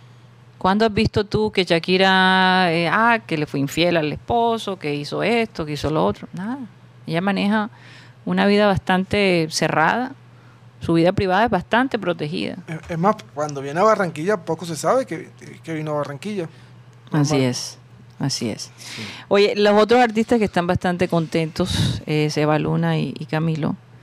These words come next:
Speaker 3: Están embarazados.
Speaker 1: Eh, sí, están esperando un bebé y Ricardo Montaner ha puesto treinta mil fotos de su hija embarazada. Tú sabes lo que, bueno, lo que dice, lo que dice la gente, ¿no? Que es que, eh, los hijos de tu hija son realmente tus nietos.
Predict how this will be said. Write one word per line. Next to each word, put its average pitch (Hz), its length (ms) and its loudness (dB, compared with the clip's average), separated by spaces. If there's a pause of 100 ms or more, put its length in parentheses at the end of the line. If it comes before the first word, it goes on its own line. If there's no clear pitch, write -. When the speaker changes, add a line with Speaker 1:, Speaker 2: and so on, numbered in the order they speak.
Speaker 3:
Están 113 160 -12
embarazados. 120 360 -6
Speaker 1:
Eh, 151 400 2
sí, - 320 -6
están 143 220 -6
esperando 165 420 -6
un 170 100 -8
bebé 165 280 2
y 160 220 -6
Ricardo 143 400 -4
Montaner 165 480 -6
ha 160 40 -6
puesto 160 360 -8
treinta 147 320 -4
mil 165 160 0
fotos 170 340 0
de 156 80 2
su 156 160 -4
hija 160 160 0
embarazada. 156 480 -4
Tú - 140 -12
sabes 190 240 -2
lo 190 120 -2
que, 160 180 -8 (380)
bueno, 151 240 -2
lo 131 140 -6
que 127 120 -6
dice, 143 440 -4
lo 135 140 -10
que 143 100 -8
dice 139 180 -4
la 165 120 4
gente, 170 340 0
¿no? 156 200 -8 (440)
Que 143 120 -6
es 139 60 -8
que, 180 280 2
eh, 156 160 2
los 147 260 0
hijos 214 280 4
de 190 160 2
tu 185 140 0
hija 196 280 4
son 170 360 -2
realmente 165 560 2
tus 143 220 -2
nietos. 175 360 -2